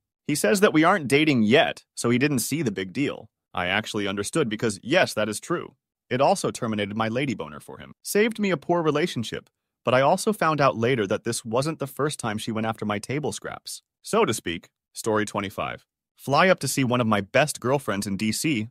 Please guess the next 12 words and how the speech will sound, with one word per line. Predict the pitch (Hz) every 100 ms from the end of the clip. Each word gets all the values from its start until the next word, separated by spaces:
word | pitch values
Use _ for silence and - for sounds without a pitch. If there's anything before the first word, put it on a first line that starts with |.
| 95
I'm | 104
a | 98
guy | 120 92
to | 104
see | - 135
her. | 120 69 65 _ _
We'd | - 123 151
known | 175 185
each | 156
other | 139 127
for | -
years, | 120 143 98 -